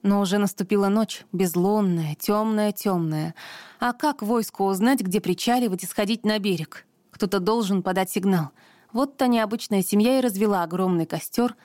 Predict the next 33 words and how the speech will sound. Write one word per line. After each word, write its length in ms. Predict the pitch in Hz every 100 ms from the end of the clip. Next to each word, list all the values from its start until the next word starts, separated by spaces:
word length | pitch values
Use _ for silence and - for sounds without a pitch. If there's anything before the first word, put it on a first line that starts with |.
| _
на 80 | 208
вершине 480 | 190 185 - 220 214
своей 380 | - 175 165 170
скалы. 480 | - 180 156 147 - _
Враги 380 | - 226 226 220
стали 280 | 269 240 214
карабкаться 580 | 202 214 226 - - 202
наверх, 400 | 196 196 254 -
чтобы 280 | - 208 196
загасить 480 | 185 196 - 208
пламя, 440 | - 220 202 160 147 - - -
но 120 | 214
родители 420 | 208 202 202 190
и 40 |
старшие 440 | 190 214 190 - 175
сёстры, 420 | - 254 - 190
спрятав 400 | - 233 214 190
приёмышей, 640 | - 208 277 262 - 180 - - -
пытались 440 | - 190 233 220 -
их 140 | -
не 80 | 214
пустить. 560 | 196 208 - 160 - - _ _ _ _ -
Первыми 400 | 247 254 240 233
погибли 400 | 226 185 190 190
родители. 580 | 196 175 165 - 165 - _ _
Принесли 420 | - 220 214 214
себя 240 | 208 202 202
в 60 |
жертву, 440 | 180 254 240 - 170 - -
но 120 | 226
врагов 440 | 220 220 190 214 -
не 100 | 202
остановили. 680 | 208 - 202 202 165 151 147